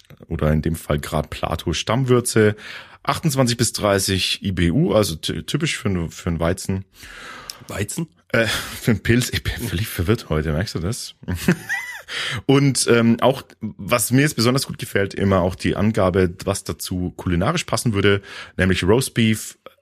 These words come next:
Speaker 1: Labskaus und Wochenende.
Speaker 2: Labs-,
Speaker 1: <laughs>
Speaker 2: Labskaus. <laughs> Ich nehm Wochenende.
Speaker 1: <laughs> Wochenende. Hast du Labskaus schon mal gegessen?
Speaker 2: Ja, einmal. Ich musste es probieren, weil mein Großvater war, ähm, bei der Kriegsmarine.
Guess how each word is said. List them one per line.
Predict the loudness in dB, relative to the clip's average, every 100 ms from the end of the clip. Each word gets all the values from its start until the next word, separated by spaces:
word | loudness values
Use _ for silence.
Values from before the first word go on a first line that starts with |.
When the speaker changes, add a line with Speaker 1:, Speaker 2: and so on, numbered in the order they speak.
| -4
Speaker 1:
Labskaus | 0 0 -2 -8 -2 2 2 0
und | -4 -6 -8 -4
Wochenende. | -4 -2 -4 -4 -4 -4 -4 -8 -10
Speaker 2:
Labs-, | -6 0 2 2 0 2
Speaker 1:
<laughs> | 4 4 0 2
Speaker 2:
Labskaus. | 4 4 2 0 -6 -4 -2 2 2 2 -2
<laughs> | 0
Ich | -2 0 2
nehm | 2 4
Wochenende. | 4 4 4 2 0 -2 -2 -2 -2
Speaker 1:
<laughs> | -2 -2 0 0
Wochenende. | -2 -2 -2 -4 -8 -14 -14 -4
Hast | -2 2
du |
Labskaus | 2 2 -2 -2 0 2
schon | 2
mal | 2
gegessen? | 0 -4 -6 -2
Speaker 2:
Ja, | 0 0 0
einmal. | -2 -2 -4 -8 -12 _ _ _ _ -8 -8 -10 -12 -20 -12
Ich | -4 4
musste | 4 4
es | 2
probieren, | 2 2 2 4
weil | 2
mein | 2 -2 -2 -2
Großvater | -2 -4 -2 -2 0 -2
war, | -2 -2 -4 -4 -4
ähm, | -2 -4 -6 -10 -16 -18 -20 -20 -4
bei | 0
der | 2
Kriegsmarine. | 2 2 4 4 2